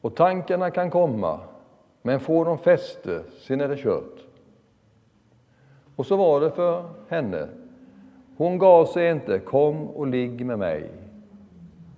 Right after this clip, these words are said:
Josef, du har haft det tufft. Du sliter som ett odjur. Nu ska vi ha en god stund tillsammans. Kom här." Sexualiteten är en välsignelse.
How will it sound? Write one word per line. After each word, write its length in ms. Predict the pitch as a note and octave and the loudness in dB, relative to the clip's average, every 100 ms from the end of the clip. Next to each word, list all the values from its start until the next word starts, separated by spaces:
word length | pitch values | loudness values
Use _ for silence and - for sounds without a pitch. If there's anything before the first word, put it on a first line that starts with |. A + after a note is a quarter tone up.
| - - - C#3+ | -20 -20 -20 -4
Josef, 520 | B2+ A#2 - G#2 G2 D#2+ - - | -2 -2 0 0 0 -4 -10 -10
du 80 | G#2+ | -2
har 140 | B2+ | 0
haft 240 | B2+ B2 - | 2 0 -2
det 100 | A#2+ | -4
tufft. 400 | B2+ G#2 F#2 - | -2 -2 -4 -8
Du 180 | A2+ A#2 | -6 -6
sliter 460 | - C3+ A2+ A2+ A#2+ | -2 -2 0 -4 -6
som 160 | B2 | -4
ett 140 | B2 C3+ | -2 0
odjur. 520 | B2+ G2+ F2+ E2+ F2+ - - - - | 0 0 -4 -6 -10 -16 -20 -20 -10
Nu 100 | A2+ | -8
ska 180 | - B2+ | -2 0
vi 80 | |
ha 80 | A2+ | 2
en 100 | A2 | 0
god 220 | G#2+ G2+ | -2 -6
stund 240 | G2+ G2+ F2 | -6 -8 -8
tillsammans. 440 | F#2 F#2+ E2 D#2+ | -10 -10 -10 -12
Kom 240 | - G#2 E2+ | -10 -8 -8
här." 160 | D#2 - - - - - - - - - - - - - - - - - - - - - - - - - - - - - - - - - - - - - - - - - - - | -12 -12 -20 -20 -20 -20 -20 -20 -20 -20 -20 -20 -20 -20 -20 -20 -20 -20 -20 -20 -20 -20 -20 -20 -20 -20 -20 -20 -20 -20 -20 -20 -20 -20 -20 -20 -20 -20 -20 -20 -20 -20 -20 -20
Sexualiteten 960 | - F3+ F3 - F#3 F#3+ E3 D3 C#3+ F#3 | 0 2 4 4 2 6 6 6 6 2
är 100 | D#3 | 0
en 120 | D#3+ | 0
välsignelse. 680 | F3 D#3+ A#2 G2 G2 B2+ E3+ | -2 0 0 0 -2 -2 -2